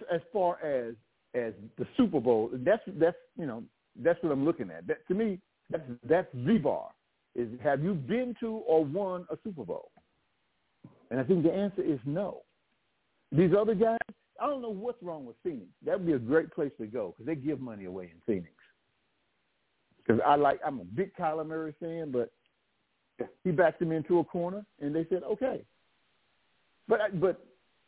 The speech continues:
I, I, to answer your question, you know, maybe in that one eighty-five, one ninety range, maybe even up to, it might be a good deal to go ahead and do two hundred million guaranteed right now 'cause the, the, the market just seems to keep going up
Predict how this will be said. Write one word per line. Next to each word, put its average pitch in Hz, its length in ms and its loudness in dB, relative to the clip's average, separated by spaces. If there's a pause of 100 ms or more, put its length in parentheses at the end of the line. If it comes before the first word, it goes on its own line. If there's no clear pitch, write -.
(600)
I, 143 40 4
I, 143 260 2 (340)
to 151 140 2
answer 165 240 0
your 175 120 4
question, 113 600 -2 (480)
you 113 80 2
know, 113 120 2
maybe 123 380 8
in 120 140 4
that 107 220 2
one 110 360 -2
eighty-five, 117 720 6
one 107 240 2
ninety 113 380 -2
range, 117 460 -8 (280)
maybe 160 240 6
even 170 220 0
up 165 180 2
to, - 100 2 (220)
it 139 100 8
might 214 240 6
be 220 120 2
a 196 60 6
good 151 280 -4
deal 185 180 -2
to 175 60 -6
go 180 160 -4
ahead 175 140 -6
and 165 120 -14
do 175 220 -8
two 202 160 -4
hundred 220 300 -6
million 107 320 -6
guaranteed 107 540 0
right 110 240 0
now 156 240 -4 (400)
'cause 147 140 6
the, 127 100 0 (220)
the, 123 240 4
the 127 80 4
market 160 380 2
just 143 180 -2
seems 147 200 -4
to 123 100 -6
keep 147 280 -6
going 127 300 0
up - 220 -6